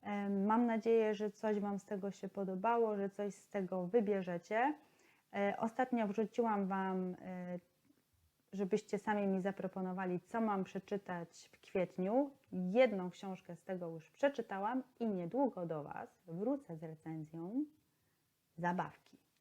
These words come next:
Myślę, że to już będzie, ym, no, za dzień lub dwa,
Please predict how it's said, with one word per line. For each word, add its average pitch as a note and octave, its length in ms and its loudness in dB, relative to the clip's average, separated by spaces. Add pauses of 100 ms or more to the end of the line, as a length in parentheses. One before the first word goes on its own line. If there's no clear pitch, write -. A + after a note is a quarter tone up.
(320)
Myślę, G#3+ 420 0
że F3 80 -8
to G3 180 -6
już F3 220 -6
będzie, E3+ 680 -2 (120)
ym, E3 600 -8
no, D#3+ 300 -10 (800)
za E3+ 220 -16 (120)
dzień F3 360 -2
lub D#3 160 -10
dwa, A#3 300 0